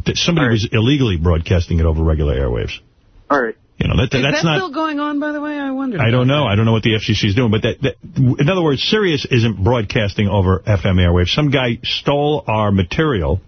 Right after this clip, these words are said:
Speaker 1: and started broadcasting it over the F M airwaves, which I think is hysterical. But, um, but we're not doing it.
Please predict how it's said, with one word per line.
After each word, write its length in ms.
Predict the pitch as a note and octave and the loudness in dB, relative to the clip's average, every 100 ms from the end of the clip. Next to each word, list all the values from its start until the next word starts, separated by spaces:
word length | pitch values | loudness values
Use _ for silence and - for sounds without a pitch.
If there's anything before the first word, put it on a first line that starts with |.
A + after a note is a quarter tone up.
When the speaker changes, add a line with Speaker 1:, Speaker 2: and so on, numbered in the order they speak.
| - - - - - | -20 -20 -20 -20 -8
Speaker 1:
and 140 | - F#2 | -2 0
started 320 | - B2+ G2+ | 0 0 2
broadcasting 720 | A2+ D3 A#2+ G#2 E2 - F#2 | 2 2 0 0 0 0 2
it 100 | F2+ - - | 2 0 -2
over 300 | G#2+ G2+ G2+ | 0 2 2
the 160 | G2 | 2
F 140 | F2+ F2 | 0 0
M 100 | F#2+ | 2
airwaves, 420 | F#2+ F#2 - - - - | 4 2 -2 -8 -14 -10
which 160 | - - | -4 -2
I 120 | D#3 | 0
think 160 | C#3 A#2+ | 0 0
is 100 | F#2 | 2
hysterical. 680 | F2+ - C3+ A#2 F2 - - _ _ _ - | -2 -2 -2 -2 -4 -8 -14 _ _ _ -2
But, 240 | F#2 F#2 - | 2 2 0
um, 460 | G#2 F2+ F2 E2 - | 0 2 2 0 0
but 220 | G#2 A2 G#2 | 0 0 2
we're 240 | A#2 F3 | 2 2
not 280 | G3 G#2+ F#2 | 2 0 0
doing 320 | G2+ D3 A2 | 0 2 -2
it. 180 | B1+ G1+ | -4 -8